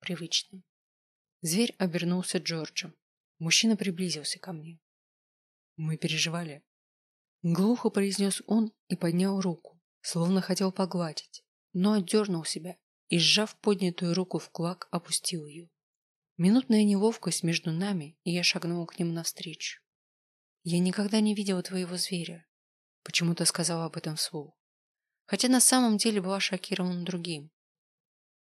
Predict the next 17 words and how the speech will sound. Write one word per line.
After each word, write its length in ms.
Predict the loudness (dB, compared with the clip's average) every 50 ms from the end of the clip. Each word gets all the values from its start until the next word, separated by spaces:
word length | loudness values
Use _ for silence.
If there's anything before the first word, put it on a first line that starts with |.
| _
Мой 220 | -6 -2 -2 -2 0
папа 340 | 0 -2 -2 -2 -2 -4
Омега 500 | -2 -2 0 0 -2 -2 -4 -8 -12 -14 _ _ _ _ _ _ _ _
оказался 580 | -10 -6 -4 -2 0 0 0 2 2 0 0 -2 -4 _
альфой, 540 | 0 0 2 0 -2 -8 -16 -16 -18 -18 _ _ _ _ _
сильным 560 | -6 0 0 2 2 2 2 2 2 0 0 0 0
и 100 | -2 0
опасным. 680 | 0 -2 -2 -4 -4 -2 -2 -4 -6 -6 -8 -18 -18 _ _ _ _ _ _ _ _ _ _ _ _ _ _
«Ну 140 | 0 0 0
как? 480 | 2 2 2 2 0 -4 _ -20 _ _ _ _ _ _ _
Ты 320 | -2 -2 -2 -2 -2 -6 _ -2
альфа?» 520 | 0 0 2 0 -2 -4 -4 -4 -4 -4 -4 _ _ _ _ _ _ _ _ _ _ _ _ _ _ _
«Так 220 | _ -4 -4 -4 -2
же, 100 | -4 0
как 240 | 0 0 0 0
и 40 | -4
ты. 300 | -2 -2 -4 -4 -4 -8